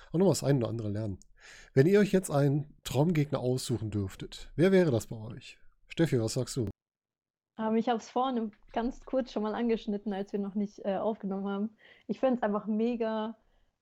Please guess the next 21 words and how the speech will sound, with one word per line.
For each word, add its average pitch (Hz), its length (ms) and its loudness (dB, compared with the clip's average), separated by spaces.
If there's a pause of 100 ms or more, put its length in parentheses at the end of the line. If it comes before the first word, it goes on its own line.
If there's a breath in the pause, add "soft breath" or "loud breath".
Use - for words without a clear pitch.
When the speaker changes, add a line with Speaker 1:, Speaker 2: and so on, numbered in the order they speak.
(120)
Speaker 2:
es 202 160 -6
wär 226 100 4
bestimmt 220 300 0
mega 220 260 0
witzig 214 380 -4
und 202 80 -4
man 202 180 -4
könnte 233 240 -2
auch 214 140 -2
viel 226 180 -4
lernen, 220 380 -4
ähm, 202 440 0
wenn 202 140 -2
ich 240 180 -6
und 233 120 0
Mudo 226 220 0
einfach 208 260 -2
mal 202 100 -2
ein 196 80 -2
Match 214 280 -6
gegen 190 520 -2